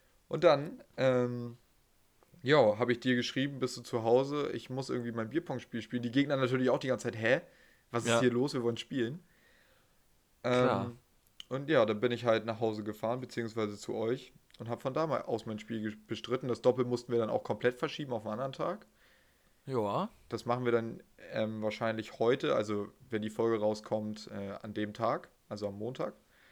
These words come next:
Speaker 1: Ja, dann gucken wir mal.
Speaker 2: Ja, herr-, also richtig, richtig schöner,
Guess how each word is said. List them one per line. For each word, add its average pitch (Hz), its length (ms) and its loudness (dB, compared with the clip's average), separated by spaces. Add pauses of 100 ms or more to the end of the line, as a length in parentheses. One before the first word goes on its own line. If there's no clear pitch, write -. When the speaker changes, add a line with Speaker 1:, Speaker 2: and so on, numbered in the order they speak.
(920)
Speaker 1:
Ja, 254 140 2
dann 135 100 6
gucken 240 200 2
wir 175 80 2
mal. 107 220 -6 (1040)
Speaker 2:
Ja, 139 160 4
herr-, 156 320 6
also 135 200 4
richtig, 135 520 2
richtig 160 420 -2
schöner, 131 600 2